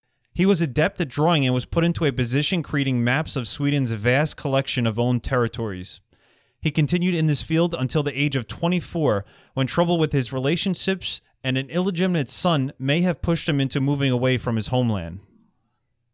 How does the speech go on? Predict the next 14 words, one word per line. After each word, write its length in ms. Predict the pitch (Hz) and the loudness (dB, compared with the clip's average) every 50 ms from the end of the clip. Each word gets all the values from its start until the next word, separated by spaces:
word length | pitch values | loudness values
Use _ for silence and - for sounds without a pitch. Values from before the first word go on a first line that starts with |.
| _ _ - | _ _ -2
At 220 | 135 135 - - | -2 -2 -2 -4
twenty-four 520 | - - 165 175 196 185 - - 196 180 | -4 0 2 2 2 2 2 2 4 4
years 300 | 170 160 165 160 151 139 | 4 6 4 4 4 4
old, 220 | 151 160 170 156 - | 4 2 2 2 0
Ericsson 460 | - 143 165 190 185 - - 190 160 | 0 0 2 2 2 0 0 0 0
picked 280 | - - 180 180 165 - | 0 0 0 0 0 0
up 160 | 185 175 - | 0 0 2
what 140 | 160 160 151 | -2 -2 0
he 180 | 147 165 160 - | 0 -2 -2 -2
owned 300 | - 143 160 175 175 170 | -2 0 0 2 2 0
and 140 | 135 127 | 0 -2
headed 360 | 117 - - 147 156 151 135 - | -2 -2 -2 -2 -2 -2 -4 -6
for 200 | - 143 135 - | -4 -4 -4 -2
England. 540 | 127 139 147 147 131 117 98 95 92 - | -2 -2 0 0 0 -2 -2 -4 -8 -10